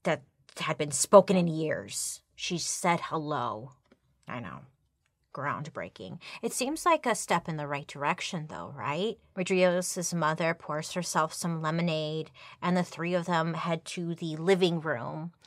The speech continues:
sit down to have a conversation and talk. And you're, yeah, like, so far so good, right? Well, nay, nay, my friend. <laughs>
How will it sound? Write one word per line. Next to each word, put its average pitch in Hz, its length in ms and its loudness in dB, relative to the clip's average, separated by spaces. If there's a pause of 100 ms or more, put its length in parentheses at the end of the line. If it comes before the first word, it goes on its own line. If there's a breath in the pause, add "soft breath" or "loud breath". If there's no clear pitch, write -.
(280 loud breath)
sit - 300 -4
down 160 460 2
to 160 100 -8
have 156 180 0
a 160 40 -14
conversation 156 1000 -6
and 160 260 -8
talk. - 540 0 (640)
And 156 80 -8
you're, 151 140 -6
yeah, 151 320 -2
like, 147 260 -6
so 165 280 0
far 151 260 0
so 170 260 -6
good, 175 320 0
right? 165 560 -2 (1400)
Well, 170 280 -8
nay, 180 280 0
nay, 170 640 -4
my 131 200 -8
friend. 165 680 -8
<laughs> 180 480 -4